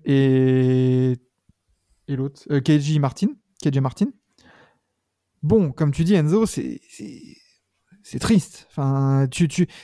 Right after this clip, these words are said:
tu, tu parles à un mec qui suit de loin la N B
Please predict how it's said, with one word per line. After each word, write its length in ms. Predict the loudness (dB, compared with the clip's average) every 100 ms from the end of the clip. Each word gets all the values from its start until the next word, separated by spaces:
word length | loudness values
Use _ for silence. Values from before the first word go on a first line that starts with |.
| -8
tu, 280 | 0 2 2 -2
tu 260 | 0 0
parles 280 | 2 0 0
à 20 | 0
un 160 | 0
mec 220 | 0 -2
qui 140 | -4 -8
suit 200 | -4 0
de 120 | 2
loin 240 | 2 0
la 100 | 0
N 160 | 0
B 60 | 0